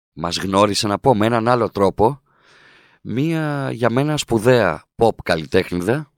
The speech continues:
η οποία μεσουράνησε τη δεκαετία του χίλια εννιακόσια ενενήντα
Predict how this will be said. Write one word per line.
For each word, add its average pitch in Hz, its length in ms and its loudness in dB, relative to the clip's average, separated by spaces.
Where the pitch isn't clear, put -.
η - 140 -4
οποία 123 400 -2
μεσουράνησε 110 640 0
τη 82 80 -14
δεκαετία 85 440 -2
του 76 100 -8
χίλια 82 160 -6
εννιακόσια 80 460 -4
ενενήντα 82 600 -2